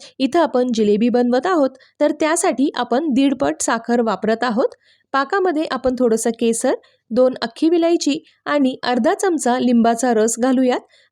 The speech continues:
पाक एकत्र व्यवस्थित हलवून घेऊयात. इथं आपण जिलेबीसाठी एक तारी पाक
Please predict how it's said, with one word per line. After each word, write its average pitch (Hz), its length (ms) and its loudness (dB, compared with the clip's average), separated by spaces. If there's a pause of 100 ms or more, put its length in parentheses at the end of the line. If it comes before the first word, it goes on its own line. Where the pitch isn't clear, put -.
पाक 269 240 -2
एकत्र 311 420 -2
व्यवस्थित 262 580 -2
हलवून 226 380 2
घेऊयात. 262 480 2 (440)
इथं 311 300 2
आपण 277 360 2
जिलेबीसाठी 254 760 2
एक 226 260 -2
तारी 233 220 2
पाक 214 260 -2